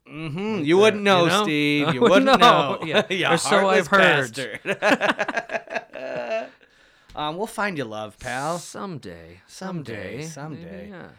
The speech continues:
Speaker 1: So you come down to Toronto. You're, you're, you're, um, doing stand-up in Ottawa.
Speaker 2: Yep.
Speaker 1: But then you wanna come down here to be an actor.
Speaker 2: Yeah, I thought, you know, I thought between acting and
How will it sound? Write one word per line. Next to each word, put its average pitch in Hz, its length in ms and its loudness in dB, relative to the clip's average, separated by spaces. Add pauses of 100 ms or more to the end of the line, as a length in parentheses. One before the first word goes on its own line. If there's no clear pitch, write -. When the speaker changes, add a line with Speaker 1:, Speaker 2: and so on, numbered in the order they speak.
(180)
Speaker 1:
So - 160 -10
you 151 120 -4
come 185 220 -6
down 185 300 -2
to 165 80 -6
Toronto. 151 560 -4
You're, 160 260 -8 (180)
you're, 147 480 -6
you're, 139 440 -6
um, 123 480 -8
doing 135 240 -10
stand-up 135 580 -10
in 117 220 -14
Ottawa. 120 680 -8 (140)
Speaker 2:
Yep. 135 200 -8
Speaker 1:
But 107 120 -12
then 117 160 -12
you 117 220 -12
wanna 110 240 -14
come 110 220 -16
down 104 200 -12
here 104 360 -16
to 95 60 -20
be 104 140 -18
an 87 80 -20
actor. 90 580 -20 (520)
Speaker 2:
Yeah, 185 400 -2
I 123 80 -10
thought, 160 340 -6
you 139 120 -8
know, 156 400 -6
I 123 100 -14
thought 139 280 -14
between 127 340 -16
acting 143 640 -14
and 113 260 -18